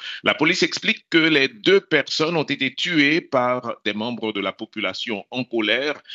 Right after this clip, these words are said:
Selon nos informations, les deux autres passagers ont eu le temps de prendre la fuite. La police a procédé à la saisie donc de trois armes à feu, dont un fusil d'assaut et plus de dix mille munitions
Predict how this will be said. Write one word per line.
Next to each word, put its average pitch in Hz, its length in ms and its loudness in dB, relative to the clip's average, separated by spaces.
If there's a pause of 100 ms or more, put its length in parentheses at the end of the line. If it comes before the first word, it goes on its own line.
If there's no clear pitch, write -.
Selon 107 320 0
nos 101 180 -2
informations, 87 560 -2
les 110 240 0
deux 160 320 2
autres 135 300 -2
passagers 98 500 -2
ont 110 220 -2
eu 117 60 -2
le 95 120 -2
temps 104 300 -2
de 101 320 0
prendre 110 340 2
la 104 140 2
fuite. 175 500 -6 (260)
La 95 120 -2
police 131 320 -2
a 117 60 0
procédé 123 420 -2
à 117 80 2
la 113 100 2
saisie 123 440 -6
donc 127 320 0
de 117 260 2
trois 127 520 0
armes 120 280 -2
à 117 120 0
feu, 120 460 0
dont 110 300 -2
un 104 120 -2
fusil 107 380 -8
d'assaut 110 420 0 (220)
et 131 100 2
plus - 200 -2
de 160 260 4
dix 185 240 -4
mille 147 580 2
munitions 113 800 0